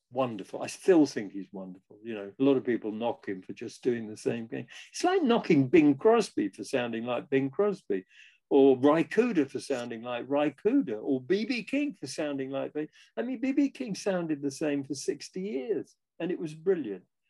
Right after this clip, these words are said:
And, um, yeah, that opened my eyes to Eric's playing, that Blues Breakers, as it did to a whole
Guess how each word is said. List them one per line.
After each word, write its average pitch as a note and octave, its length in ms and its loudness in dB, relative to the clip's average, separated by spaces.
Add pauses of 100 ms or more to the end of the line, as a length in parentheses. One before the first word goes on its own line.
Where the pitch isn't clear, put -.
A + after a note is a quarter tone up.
(340)
And, B2 260 -8
um, A#2 280 -10 (280)
yeah, A#2 260 2 (500)
that - 240 -6 (200)
opened B2+ 320 -2
my G#2+ 220 -4
eyes F#2+ 380 -6
to - 160 -10
Eric's G2+ 360 -8
playing, G2 480 -8
that G2+ 180 -14 (180)
Blues G#2+ 220 0
Breakers, G#2 440 -4
as B3 240 2
it - 180 4
did A2+ 200 2
to A2+ 140 2
a F#2 40 0
whole G#2+ 380 2